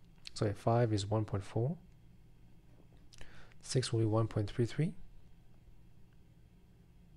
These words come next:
And we have seven, one point two nine.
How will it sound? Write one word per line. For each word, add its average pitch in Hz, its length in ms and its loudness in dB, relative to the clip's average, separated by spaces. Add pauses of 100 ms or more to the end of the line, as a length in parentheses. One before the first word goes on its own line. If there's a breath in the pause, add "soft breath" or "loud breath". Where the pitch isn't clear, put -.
(1400 loud breath)
And 110 140 4
we 107 100 4
have 101 340 2
seven, 139 520 4
one 110 180 2
point - 240 -2
two - 180 2
nine. 120 300 2